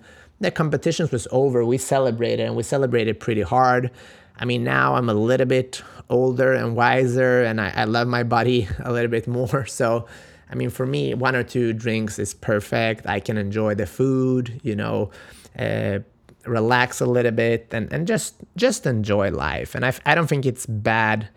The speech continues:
to do that. I mean, I, I believe in everything in moderation, nothing to the extremes, uh, in most things. I mean, if you want extreme results, you might have to do that for a certain amount of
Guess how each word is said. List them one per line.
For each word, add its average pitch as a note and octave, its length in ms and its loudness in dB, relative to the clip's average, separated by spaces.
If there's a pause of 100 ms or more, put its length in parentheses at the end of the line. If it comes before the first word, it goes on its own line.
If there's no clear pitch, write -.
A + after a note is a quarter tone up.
(460)
to - 100 -6
do A2 240 -2
that. B2+ 500 2
I A#2 100 -2
mean, A#2 260 -2
I, B2 260 0
I B2 120 2
believe B2 360 2
in A#2 120 -2
everything A2+ 460 -2
in A2+ 120 -2
moderation, G#2+ 880 -2
nothing A2 480 -4
to A#2+ 140 -4
the A2 260 -4
extremes, A#2 1080 -4 (760)
uh, A2 340 -4
in D#3 140 0
most D#3+ 260 0
things. G#2+ 300 -4
I A#2 80 -4
mean, A#2 300 -2 (320)
if - 160 -8
you A#2+ 80 -4
want A2+ 280 -4
extreme A2+ 400 -4
results, B2+ 500 0
you A2 60 -2
might G#2+ 240 -4
have G#2 200 -4
to A2+ 100 -6
do A2 180 -4
that A2 140 -2
for - 140 -4
a F#2 60 -4
certain A2 400 -4
amount G#2+ 360 -4
of G2 200 -8